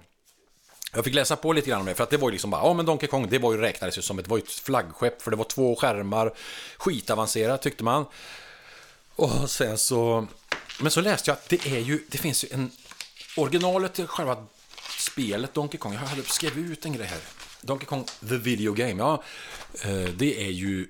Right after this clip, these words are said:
eh, ett nittonhundraåttioett arkadplattform videogame. Ja, då ska man styra Mario massa, eh, runt massa plattformar, och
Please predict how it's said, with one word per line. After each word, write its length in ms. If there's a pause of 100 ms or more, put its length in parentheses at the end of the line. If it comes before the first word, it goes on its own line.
eh, 580
ett 200
nittonhundraåttioett 1300 (120)
arkadplattform 1400
videogame. 960 (880)
Ja, 60
då 60
ska 120
man 80
styra 300
Mario 580
massa, 300
eh, 60 (160)
runt 500
massa 200
plattformar, 640
och 340